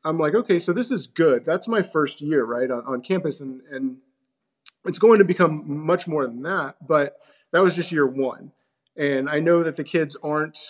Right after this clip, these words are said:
you know, a-, already at this point, they're not getting further behind in their schoolwork. They're not missing days of instruction because they're in I S S, and they're not wanting to return <laughs> to it,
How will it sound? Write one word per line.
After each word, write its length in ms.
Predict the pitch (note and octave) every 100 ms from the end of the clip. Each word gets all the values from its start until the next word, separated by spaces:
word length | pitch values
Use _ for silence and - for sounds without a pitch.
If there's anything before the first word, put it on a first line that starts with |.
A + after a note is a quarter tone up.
| -
you 80 | D3
know, 140 | C3+
a-, 220 | C#3+ C#3+
already 400 | D3+ E3 E3 D#3
at 100 | D3
this 140 | D3+ C#3
point, 320 | D#3+ D3 C#3
they're 100 | C3+
not 480 | C#3 C#3 C#3 _ C#3+
getting 300 | D3 C#3+ C3+
further 340 | - F#3 E3
behind 380 | D3 C#3+ C3+ C3
in 100 | B2
their 140 | A#2+
schoolwork. 520 | - - B2 A#2+ B2+
They're 80 | C3
not 320 | C3 C3 B2+
missing 400 | C3+ D3 C#3 D3
days 240 | C3+ C3 B2+
of 60 |
instruction 540 | B2 B2 - A#2+ - C3
because 260 | B2+ C3
they're 160 | B2 B2
in 80 | A#2+
I 160 | A#2 A#2
S 160 | B2
S, 300 | A#2 B2+ - _ _ E3+
and 100 | F3
they're 100 | F3
not 200 | E3+ D#3
wanting 240 | D#3 D3+
to 80 | C3+
return 380 | B2 - E3 D#3+
<laughs> 100 | -
to 80 |
it, 220 | C#3 D3+